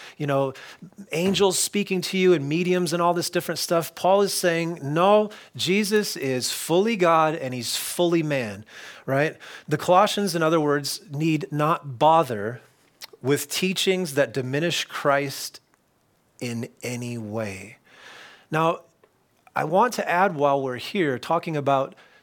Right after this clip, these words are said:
diminishing Christ and not paying attention to teachings that diminish Christ and who he is. You have to know that Christian scientists,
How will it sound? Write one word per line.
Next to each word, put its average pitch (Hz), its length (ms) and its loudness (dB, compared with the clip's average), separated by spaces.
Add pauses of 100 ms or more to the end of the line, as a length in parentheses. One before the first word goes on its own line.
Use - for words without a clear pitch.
(400)
diminishing 160 880 -2 (340)
Christ 156 680 -2 (260)
and 135 320 -4 (840)
not 147 440 -2
paying 165 260 -4
attention 156 540 -4
to 127 160 -6 (100)
teachings 165 720 -4
that 131 240 -4
diminish 139 640 -4 (100)
Christ 156 640 -2
and 120 140 -8
who 147 180 -2
he 135 280 -2
is. 170 380 -2 (800)
You 208 180 4
have 226 220 4
to 196 100 -4
know 202 240 4
that 147 400 0
Christian 185 500 -2
scientists, 180 1080 -2